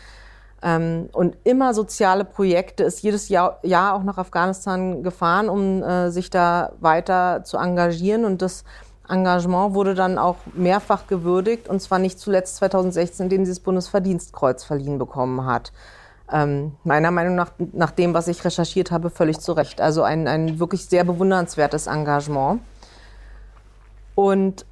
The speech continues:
dann gab's halt dieses Buch, und dieses Buch, es, es steht zwar drin, dass es jetzt nicht autobiografisch ist, da sind sicherlich auch Sachen da drin, die ein bisschen ausgeschmückt sind, aber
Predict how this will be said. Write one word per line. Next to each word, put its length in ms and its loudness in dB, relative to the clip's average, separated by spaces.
dann 420 2
gab's 300 0
halt 160 0
dieses 260 -6
Buch, 440 -2
und 120 2
dieses 240 0
Buch, 300 -2
es, 180 0
es 180 -10
steht 220 -2
zwar 160 0
drin, 220 2
dass 120 0
es 140 -6
jetzt 200 -4
nicht 300 0
autobiografisch 1040 0
ist, 260 0
da 80 6
sind 180 0
sicherlich 420 0
auch 100 2
Sachen 360 0
da 160 -2
drin, 260 2
die 80 2
ein 120 0
bisschen 280 0
ausgeschmückt 640 -2
sind, 260 0
aber 400 2